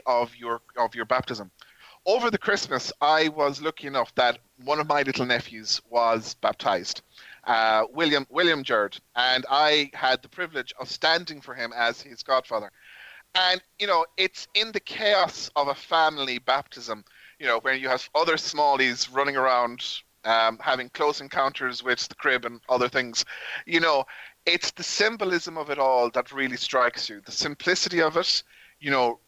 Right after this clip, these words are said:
you, you, you confirm your faith. The community is asked to receive the child. You know,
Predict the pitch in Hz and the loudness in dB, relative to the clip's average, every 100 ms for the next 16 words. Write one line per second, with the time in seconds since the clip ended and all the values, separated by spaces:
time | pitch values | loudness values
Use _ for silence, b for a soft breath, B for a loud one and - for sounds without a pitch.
0 | - 131 127 131 131 127 127 131 127 - | -6 2 4 2 2 0 0 -4 -6 -2
1 | 139 - 175 170 170 151 - 135 113 101 | -4 -2 2 2 2 0 0 2 2 0
2 | - B B B 123 127 - 143 156 165 | -12 B B B -4 -2 0 2 2 2
3 | - 147 135 143 135 127 - 123 - 147 | 4 2 4 2 2 0 -2 -6 -6 -2
4 | 135 - - 117 104 101 95 - B B | -2 -4 -4 2 4 4 0 -2 B B
5 | B 147 139 120 | B 0 2 2